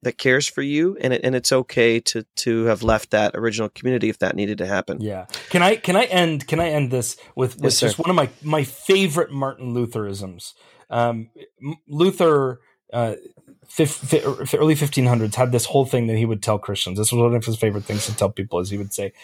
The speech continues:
Speaker 2: "When you get up in the morning and you wash your face, remember your baptism."
Speaker 1: Hmm.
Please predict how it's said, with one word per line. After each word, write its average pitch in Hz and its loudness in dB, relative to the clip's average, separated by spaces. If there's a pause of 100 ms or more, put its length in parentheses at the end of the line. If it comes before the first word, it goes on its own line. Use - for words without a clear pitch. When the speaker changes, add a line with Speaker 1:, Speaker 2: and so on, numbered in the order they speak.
(140)
Speaker 2:
"When 139 2
you 165 2
get 190 2
up 220 2
in 180 0
the 165 2
morning 113 -4 (580)
and 123 0
you 117 0
wash 151 2
your 143 0
face, - -12 (440)
remember 123 4
your 110 2
baptism." 87 -8 (320)
Speaker 1:
Hmm. 113 0